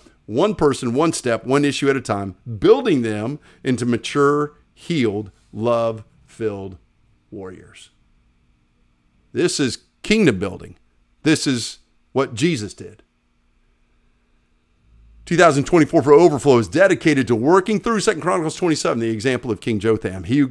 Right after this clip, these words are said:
he was called mighty before the Lord because he ordered his be, his build, and his fight according to God's leading. Our building is co-laboring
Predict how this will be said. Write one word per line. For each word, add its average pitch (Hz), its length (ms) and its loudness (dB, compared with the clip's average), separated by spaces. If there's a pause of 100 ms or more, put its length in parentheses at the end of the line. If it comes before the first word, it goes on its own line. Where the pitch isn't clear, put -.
he 135 140 2
was 143 180 0
called 175 240 2
mighty 190 480 2
before 190 360 6
the 180 80 4
Lord 175 360 4
because 120 360 0
he 139 140 0
ordered 160 400 4
his 135 160 2
be, 175 340 0
his 147 160 0
build, 180 240 -2
and 165 100 0
his 151 120 -4
fight 156 220 0
according 143 360 -2
to 131 100 -8
God's 120 340 -2
leading. 98 340 -6 (320)
Our 196 380 2
building 170 720 0 (360)
is 120 220 -4
co-laboring 143 960 0